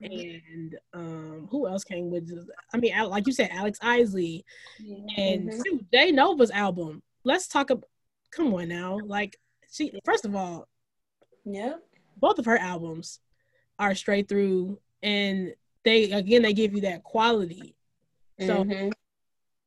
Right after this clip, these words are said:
Speaker 2: but, and then I think I, it was interesting that she said, so she tweeted, um, she was like, "Grammy nomina-, Grammy nomination day is trippy. For one day,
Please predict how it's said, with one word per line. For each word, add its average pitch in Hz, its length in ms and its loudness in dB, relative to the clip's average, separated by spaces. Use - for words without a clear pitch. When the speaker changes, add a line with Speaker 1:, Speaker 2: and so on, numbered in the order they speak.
Speaker 2:
but, 247 200 8
and 240 140 8
then 269 80 8
I 247 80 4
think 254 160 4
I, 226 160 2
it 226 80 6
was 214 100 4
interesting 240 380 2
that 202 80 0
she 269 120 4
said, 208 500 2
so 202 120 -2
she 294 180 4
tweeted, 226 460 2
um, 202 120 -2
she 285 120 0
was 240 80 0
like, 196 140 -2
"Grammy 220 260 2
nomina-, 202 480 0
Grammy 320 460 10
nomination 226 720 2
day 196 240 2
is 190 140 -6
trippy. 202 460 -2
For 196 220 -4
one 214 420 0
day, 202 280 2